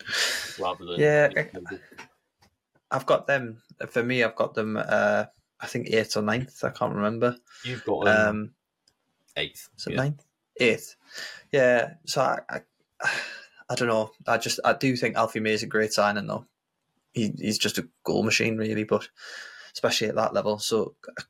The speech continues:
Speaker 2: wouldn't be surprised, but I'll probably swap Reading out for Charlton, if I was honest.
Speaker 1: Yeah.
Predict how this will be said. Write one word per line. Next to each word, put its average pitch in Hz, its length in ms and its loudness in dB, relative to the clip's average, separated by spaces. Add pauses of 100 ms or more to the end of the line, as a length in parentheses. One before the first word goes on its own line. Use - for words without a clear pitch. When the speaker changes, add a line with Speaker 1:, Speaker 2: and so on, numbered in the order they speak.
(160)
Speaker 2:
wouldn't 131 280 -2
be 123 60 -2
surprised, 113 720 2
but - 260 -2 (500)
I'll 107 260 -4
probably 120 520 0
swap - 480 0 (120)
Reading 110 320 0
out 104 140 -2
for - 100 -12
Charlton, 107 460 0 (200)
if - 100 -4
I 110 40 2
was 107 140 0
honest. 101 280 0
Speaker 1:
Yeah. 82 100 -4